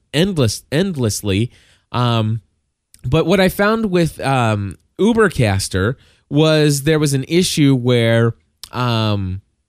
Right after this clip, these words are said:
some of the audio clips wouldn't play right, uh, wouldn't play, uh, without skipping, and it seemed to have something to do where it almost s-, as if it had memory leaks or something like that. I would always have to make sure that I hit file and hit save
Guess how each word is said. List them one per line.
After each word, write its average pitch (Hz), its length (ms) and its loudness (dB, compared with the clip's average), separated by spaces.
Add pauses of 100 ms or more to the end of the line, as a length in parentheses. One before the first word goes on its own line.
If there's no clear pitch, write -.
(640)
some 202 180 0
of 202 80 0
the 165 80 4
audio 185 300 2
clips 120 360 -4
wouldn't 147 440 0
play 202 380 0
right, 110 580 -2
uh, 127 200 -2
wouldn't 143 280 -2
play, 143 500 0 (360)
uh, 120 200 -2
without 143 420 2
skipping, 92 540 -2 (260)
and 143 120 0
it 147 120 -2
seemed 214 340 0
to 214 80 2
have 143 280 0
something 131 360 -2
to 127 80 0
do 120 280 2
where 117 340 2
it 127 280 -4
almost 156 460 0
s-, - 280 -10
as 135 220 0
if 135 140 0
it 120 80 -4
had 123 240 -2
memory 117 560 0
leaks 92 340 -6
or 107 80 0
something 95 320 -4
like 92 140 -6
that. 90 240 -6 (300)
I 139 100 2
would 160 120 4
always 170 280 2
have 160 160 0
to 143 80 -2
make 135 180 0
sure 139 160 0
that 123 160 0
I 113 80 2
hit 117 240 0
file 139 560 0 (180)
and 120 120 -2
hit 123 220 -2
save 117 680 2